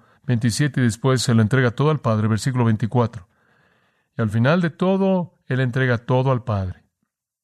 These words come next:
¿Y cuál es el reino que le da al Padre? Escuchen, amados, ¿cuál es el reino que le da al Padre?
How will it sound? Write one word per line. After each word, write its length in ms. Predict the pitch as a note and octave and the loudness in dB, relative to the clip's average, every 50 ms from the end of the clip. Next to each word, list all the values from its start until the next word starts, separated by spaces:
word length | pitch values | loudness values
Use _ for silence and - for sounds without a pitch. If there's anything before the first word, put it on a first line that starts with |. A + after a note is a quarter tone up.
| _ _ _ _ _ _ _ _ _ _ | _ _ _ _ _ _ _ _ _ _
¿Y 280 | F3+ C#3+ D3 D3+ C#3+ | -4 -2 -2 -2 -4
cuál 260 | C#3 - - - A#3+ A#3+ | -6 -2 -2 0 2 2
es 160 | A3 - - | 0 0 0
el 100 | F3 D3 | 0 0
reino 280 | D3 D#3+ E3 D#3+ D3 | 0 2 2 2 0
que 140 | - - D3 | 0 0 0
le 60 | C3+ B2+ | 2 2
da 60 | B2 | 0
al 120 | B2 A2+ | 0 0
Padre? 300 | - B2 A#2 A#2 B2 C3 | 0 0 0 0 0 -2
Escuchen, 380 | D3 - - G#3 G#3 - - C3 | -4 -4 -2 -4 -2 -2 -2 -2
amados, 400 | A#2+ A#2 B2 B2 B2 B2 A#2 - | 0 0 0 0 0 -2 -4 -2
¿cuál 220 | - F3+ G#3+ A3+ | 0 0 0 2
es 160 | A3+ G3 - - | 0 -2 -2 -2
el 120 | D3+ B2+ | -4 -2
reino 360 | C3 C#3+ D#3 D#3+ D#3 C#3 - | -2 0 0 0 0 -2 -2
que 240 | - D3 D3 D3 D3+ | -2 -2 0 0 2
le 140 | C#3+ C3 A#2+ | 2 2 2
da 240 | A#2 A#2+ B2 B2 A#2+ | 4 4 4 2 0
al 140 | A2+ G#2+ | -2 -2
Padre? 440 | - B2 A#2 B2 C3+ D#3 E3+ E3+ E3 | -2 -2 -2 -2 -2 -2 -4 -4 -6